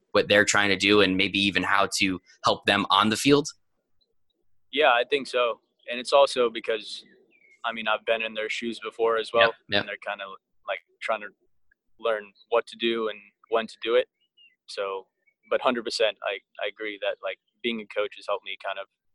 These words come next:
Speaker 2: sympathize with them, empathize with them, see what they're, where I can help them out, how to help them out. So, yeah, I think you're right in that regard.
Speaker 1: And it only makes the entire team better, man.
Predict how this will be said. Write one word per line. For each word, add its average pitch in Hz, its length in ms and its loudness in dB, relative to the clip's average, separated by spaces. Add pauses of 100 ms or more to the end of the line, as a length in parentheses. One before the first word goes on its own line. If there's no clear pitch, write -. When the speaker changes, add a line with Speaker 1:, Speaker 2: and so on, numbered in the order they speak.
(520)
Speaker 2:
sympathize 107 480 0
with 104 100 -16
them, 104 240 -4
empathize 101 420 -4
with 101 100 -14
them, 101 260 -8
see - 220 -10
what 101 220 -8
they're, 95 260 -6 (480)
where 113 160 4
I 110 100 4
can - 140 -14
help 104 160 -6
them 101 140 -14
out, 98 240 0
how 107 140 -2
to 98 60 -6
help 98 140 -10
them 95 120 -12
out. 98 180 -4 (520)
So, 95 280 -8 (260)
yeah, 95 180 -4 (180)
I 101 60 -6
think 104 180 -16
you're 98 120 -10
right 98 160 -6
in 98 80 -20
that 101 160 -8
regard. 101 240 -6 (480)
Speaker 1:
And 104 80 0
it 90 80 2
only 107 240 4
makes 107 260 2
the 107 100 -4 (100)
entire 101 420 2
team 107 260 0
better, 107 220 2
man. 92 280 -2